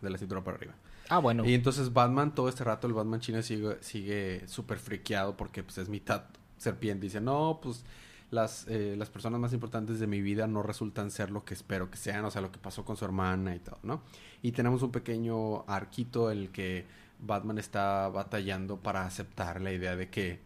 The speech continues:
Speaker 1: la chava que le gusta, porque, pues, le gusta Wonder Woman,
Speaker 2: Mm.
Speaker 1: es una serpiente gigante verde.
Speaker 2: Pero solo de la cintura para abajo.
Speaker 1: Era
Speaker 2: La
Speaker 1: de
Speaker 2: mitad que
Speaker 1: todo,
Speaker 2: importa.
Speaker 1: y como que en cualquier momento puede perder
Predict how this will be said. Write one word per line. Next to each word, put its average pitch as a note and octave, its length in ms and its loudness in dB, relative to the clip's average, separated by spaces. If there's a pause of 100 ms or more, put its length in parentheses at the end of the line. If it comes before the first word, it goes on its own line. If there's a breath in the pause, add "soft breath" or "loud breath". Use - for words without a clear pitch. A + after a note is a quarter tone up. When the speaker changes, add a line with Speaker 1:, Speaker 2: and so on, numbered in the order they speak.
(240 loud breath)
Speaker 1:
la A2 180 4
chava G#2 300 4
que B2 80 6
le A2+ 80 8
gusta, B2 380 4
porque, G2 240 -4
pues, - 320 -14 (120)
le F#2+ 140 -2
gusta F2 300 -8
Wonder A2 240 4
Woman, B2 340 4
Speaker 2:
Mm. G#2+ 460 2
Speaker 1:
es F#2+ 180 -2
una F#2+ 160 0
serpiente G2+ 640 2
gigante G2 480 2
verde. D3+ 400 8 (100)
Speaker 2:
Pero A#2 140 8
solo A#2+ 200 6
de A#2+ 80 8
la A2+ 60 4
cintura G2+ 300 2
para - 120 -2
abajo. D#2+ 240 -8 (500 loud breath)
Speaker 1:
Era F#3+ 220 8
Speaker 2:
La A#3 60 12
Speaker 1:
de A3 80 8
Speaker 2:
mitad A2 120 8
que D#3 60 8
Speaker 1:
todo, C3+ 60 10
Speaker 2:
importa. G#2 320 4
Speaker 1:
y A2 220 6
como A2 260 0
que - 80 -4
en G#2+ 80 2
cualquier G#2+ 280 2
momento B2+ 300 2
puede A#2+ 200 2
perder A2+ 240 0